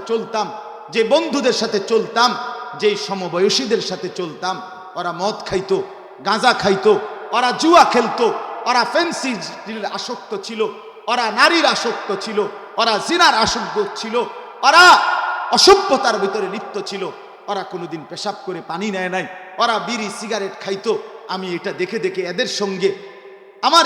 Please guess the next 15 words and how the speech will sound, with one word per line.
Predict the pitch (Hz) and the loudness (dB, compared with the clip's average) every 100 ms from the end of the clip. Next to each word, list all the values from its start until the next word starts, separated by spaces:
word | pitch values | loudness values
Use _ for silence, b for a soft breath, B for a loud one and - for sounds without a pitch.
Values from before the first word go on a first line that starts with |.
| 202 | 4
জিন্দেগি | 247 220 180 190 | -4 -4 -6 -6
শেষ | - 220 - | -4 -4 -4
করে | 202 180 | -4 -4
ফেলেছি। | 180 165 - 175 - - - - | -6 -10 -10 -12 -14 -20 -20 -4
এই | 262 247 | -2 0
জন্য | 247 214 | -2 -4
আল্লাহ, | 196 180 175 | -4 -4 -4
আমি | 165 175 | -6 -6
বড় | 165 147 | -6 -6
বদনসিব। | 175 165 160 156 185 - - - - _ _ | -8 -10 -12 -10 -10 -12 -18 -20 -20 _ _
বন্ধু | 208 220 156 180 | -2 -2 -2 -6
নওজোয়ান, | 170 156 165 151 175 - - - - | -6 -8 -8 -8 -8 -12 -18 -20 -4
প্রত্যেকের | 587 622 605 605 349 622 240 | 0 0 -2 -4 -4 -4 -8
কাছে | 190 202 | -8 -8
অনুরোধ | 160 156 151 | -8 -10 -12